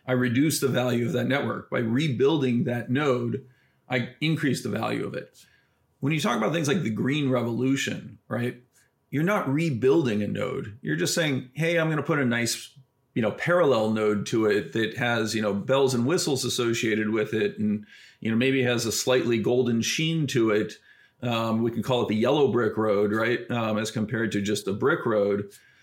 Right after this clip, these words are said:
but it doesn't actually add value in the process, right? And so that can't reset, it can't create the conditions under which the real rate rises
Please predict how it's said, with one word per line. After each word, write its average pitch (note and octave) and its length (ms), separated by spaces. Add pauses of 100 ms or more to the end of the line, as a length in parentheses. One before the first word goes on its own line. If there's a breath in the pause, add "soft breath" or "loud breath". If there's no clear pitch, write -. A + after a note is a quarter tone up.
(140 loud breath)
but C#3+ 140
it B2 120
doesn't G3+ 280
actually D3+ 380
add B2+ 340
value A#2 640
in G#2+ 160
the G2 60
process, - 800 (480)
right? A2+ 240
And B2 120
so - 120
that C3 140
can't - 400
reset, C#3 800
it G2+ 100
can't - 280
create C#3 340
the A2+ 80
conditions A2+ 600
under A2 240
which A2 360
the G#2 120
real B2 360
rate A2+ 300
rises G#2 840